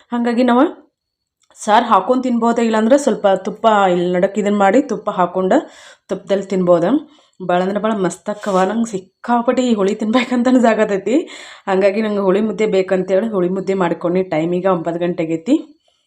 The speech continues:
ಬರ್ರಿ ಹಿಂಗಾದ್ರೆ ಊಟ ಮಾಡೋಣಂತ. ನಾನಿಲ್ಲೇ ತುಪ್ಪ ಹಾಕ್ಕೊಂಡೇನಿ.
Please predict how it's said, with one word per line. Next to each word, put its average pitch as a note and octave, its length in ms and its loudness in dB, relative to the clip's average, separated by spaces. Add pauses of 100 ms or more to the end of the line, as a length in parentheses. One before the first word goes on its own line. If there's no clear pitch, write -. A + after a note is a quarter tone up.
(140)
ಬರ್ರಿ G3+ 200 2
ಹಿಂಗಾದ್ರೆ F3+ 320 4
ಊಟ F3 240 0
ಮಾಡೋಣಂತ. D#3+ 520 -2 (1400)
ನಾನಿಲ್ಲೇ F#3+ 360 0
ತುಪ್ಪ G#3 300 -6
ಹಾಕ್ಕೊಂಡೇನಿ. F3+ 680 0